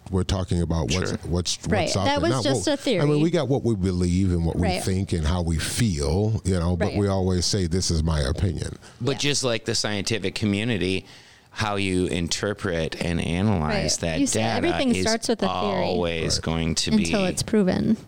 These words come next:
Speaker 3: or
Speaker 2: Yeah,
Speaker 3: not proven.
Speaker 2: it's always going to. There's no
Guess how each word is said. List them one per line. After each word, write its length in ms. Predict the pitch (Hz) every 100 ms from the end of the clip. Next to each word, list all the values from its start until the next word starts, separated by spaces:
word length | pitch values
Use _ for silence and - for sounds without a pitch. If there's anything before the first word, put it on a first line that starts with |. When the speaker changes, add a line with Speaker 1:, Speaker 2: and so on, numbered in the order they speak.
| -
Speaker 3:
or 80 | 185
Speaker 2:
Yeah, 240 | 196 196
Speaker 3:
not 100 | - 85
proven. 180 | 180
Speaker 2:
it's 180 | - -
always 460 | 82 92 95 95 90
going 240 | 92 87
to. 180 | 82 87
There's 240 | 90 92
no 440 | 104 104 110 104